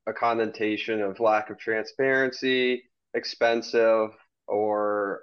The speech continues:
uh, hard to access. And while some of those are true, it's, it's sim-, uh, the easier way to think about, uh, private assets is to simplify,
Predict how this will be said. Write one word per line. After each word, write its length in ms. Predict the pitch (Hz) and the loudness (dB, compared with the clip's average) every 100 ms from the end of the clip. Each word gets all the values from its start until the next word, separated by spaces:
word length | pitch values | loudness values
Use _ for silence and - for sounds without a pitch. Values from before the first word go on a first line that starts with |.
| - | -2
uh, 200 | 98 95 | -2 -2
hard 280 | 107 117 113 | 0 0 0
to 160 | 120 | -2
access. 680 | 98 101 101 - 101 90 - - | -2 -2 -4 -6 -4 -4 -4 -4
And 220 | 113 110 _ _ _ _ _ _ - | -4 -4 _ _ _ _ _ _ 2
while 260 | 170 175 | 4 4
some 240 | 160 180 180 | 4 2 4
of 120 | 165 | 4
those 220 | 165 160 | 4 4
are 100 | 165 | 4
true, 520 | 135 - 131 131 135 | 2 0 2 4 4
it's, 200 | 113 - - | 0 -4 -8
it's 260 | 117 - - | -8 -6 -4
sim-, 220 | 135 123 - | -4 -4 -2
uh, 100 | 113 110 - | -2 -4 0
the 60 | 123 | 4
easier 400 | 139 156 151 135 | 6 6 4 6
way 160 | 127 | 4
to 80 | 117 | 2
think 260 | - 120 113 | 0 -2 0
about, 360 | 101 107 107 - _ _ - | 2 2 2 -4 _ _ -4
uh, 260 | 107 101 | 0 0
private 420 | 98 117 107 104 104 | 0 0 2 2 0
assets 760 | 104 104 107 104 - - - - | 0 0 -4 -4 -6 -14 -10 -2
is 220 | 117 110 | -2 -2
to 120 | 123 | -2
simplify, 800 | - 165 156 147 139 127 123 117 | 2 2 4 2 4 6 6 2